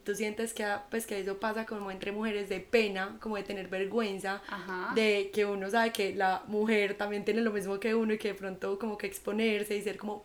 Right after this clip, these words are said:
Speaker 1: pues, lo más vulnerable, uno abrir los pies
Speaker 2: Ajá.
Speaker 1: y que otra mujer te explore, como que no sé si has sentido eso como con otras pacientes.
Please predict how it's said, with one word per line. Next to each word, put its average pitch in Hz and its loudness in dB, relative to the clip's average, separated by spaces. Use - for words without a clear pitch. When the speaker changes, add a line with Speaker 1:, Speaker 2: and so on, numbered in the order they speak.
Speaker 1:
pues, 180 -6
lo 185 -2
más 185 -2
vulnerable, 202 4
uno 208 0
abrir 240 6
los 247 4
pies 247 6
Speaker 2:
Ajá. 196 2
Speaker 1:
y 240 6
que 247 12
otra 226 6
mujer 233 6
te 208 -2
explore, 220 4
como 208 -4
que 202 -2
no 214 0
sé 208 2
si 240 2
has 226 4
sentido 233 0
eso 226 -2
como 190 -6
con 190 -8
otras 196 -8
pacientes. 190 -4